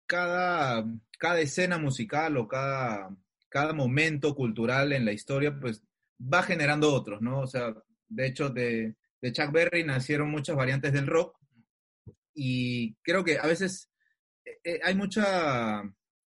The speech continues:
como que mucha negación al cambio, ¿no? Hay mucha resistencia, porque, o sea,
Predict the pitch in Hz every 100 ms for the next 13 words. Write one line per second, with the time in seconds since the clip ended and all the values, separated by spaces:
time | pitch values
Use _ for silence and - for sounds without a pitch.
0 | _ - 135 135 151 147 170 185 208 151
1 | 120 120 196 156 139 170 139 113 120 143
2 | 156 160 185 151 123 110 - 180 143 113
3 | 113 120 113 120 117 _ _ _ _ _
4 | _ _ _ 131 151 156 156 151 147